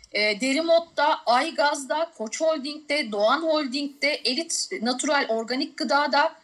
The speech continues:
Doğuş Otomotiv ve Fonet Bilgi Teknolojilerinde de üçüncü çeyrek bilanço beklentilerinin iyi geleceği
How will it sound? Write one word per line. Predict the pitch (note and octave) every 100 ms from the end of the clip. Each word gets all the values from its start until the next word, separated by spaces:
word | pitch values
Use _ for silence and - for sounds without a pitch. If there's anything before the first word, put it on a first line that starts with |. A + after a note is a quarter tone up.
| _ -
Doğuş | C#4 G#4 F#4+
Otomotiv | E4 D4 A#3+ A#3+ D#4+
ve | G#3+ C4+ - _
Fonet | - - F#4+ F4 -
Bilgi | C#4+ F4+
Teknolojilerinde | F4 C#4 A3+ G#3 G3+ G3 G3 F#3+ -
de | G3+
üçüncü | C4+ C4 E4 E4 F4+
çeyrek | D4+ C#4 A3 -
bilanço | C4+ C#4 A#3+ G#3
beklentilerinin | C#4+ - C4 B3 A#3 G#3 F#3+ -
iyi | A3+ B3
geleceği | D4+ D4 D#4 D#4